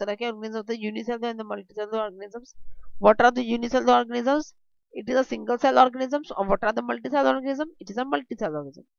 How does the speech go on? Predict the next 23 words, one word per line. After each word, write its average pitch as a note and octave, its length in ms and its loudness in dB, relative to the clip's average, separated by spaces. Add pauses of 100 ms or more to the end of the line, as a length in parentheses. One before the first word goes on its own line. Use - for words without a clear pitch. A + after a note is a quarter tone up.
(140)
Uni B3 160 -4
means D4 340 -6
single, A3+ 300 -6 (480)
multi A3 280 -6
means C#4+ 280 -6 (160)
multi, G3+ 320 -8
यानी F3 140 -16
कि - 280 -18
एक - 120 -18
से C4+ 220 -8
ज्यादा। G#3+ 380 -2 (1160)
यूनिसेलुलर B3 680 2
के A#3+ 80 -8
अंदर G#3 460 -6
जो G#3 140 -4
फूड C4+ 380 -2
इनटेक G#3 360 -8
है F#3+ 80 -2
वो A3+ 200 2
बॉडी G#3+ 380 0
से A3+ 120 -4
होता F3 240 -4
है। C3+ 60 -16